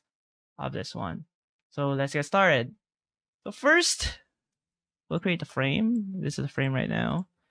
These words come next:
And we'll have that penguin frame. So the first thing you want to know is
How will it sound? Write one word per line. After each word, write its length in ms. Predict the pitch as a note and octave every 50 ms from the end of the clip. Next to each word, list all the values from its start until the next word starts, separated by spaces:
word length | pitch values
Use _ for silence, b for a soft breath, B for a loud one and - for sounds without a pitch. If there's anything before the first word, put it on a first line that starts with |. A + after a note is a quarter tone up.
| _ _ _ _ _
And 220 | - - D3+ D#3 D#3
we'll 140 | D#3 D#3
have 460 | D3 D3 D#3 D3+ D3 D3 D3+ D3 C3+ C3+
that 280 | C3 C3 B2+ B2+ B2+ - _
penguin 420 | - - E3 D3 C#3+ C3 A#2+ C3+ C3+
frame. 420 | - - - - - - - - B B B B B B B B B B B
So 160 | - - G#3+
the 80 | G3 G#3
first 260 | - B3+ C4 C#4 -
thing 180 | - B3+ B3 B3
you 140 | B3 A#3 A3+
want 280 | A3 A3 A3 A3 G#3+
to 80 | - G3+
know 280 | F3+ F3 F3 F#3 G3+
is 680 | G3+ - C3 D3+ D3+ D3+ D3 D3+ - - - - -